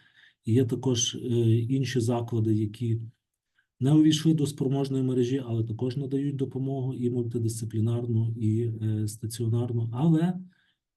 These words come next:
є, власне, е, кластерні лікарні, які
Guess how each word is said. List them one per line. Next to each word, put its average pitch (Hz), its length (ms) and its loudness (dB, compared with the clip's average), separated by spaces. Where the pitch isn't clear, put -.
є, 151 220 2
власне, 123 680 -2
е, 120 220 -4
кластерні 123 580 2
лікарні, 127 600 2
які 113 520 -2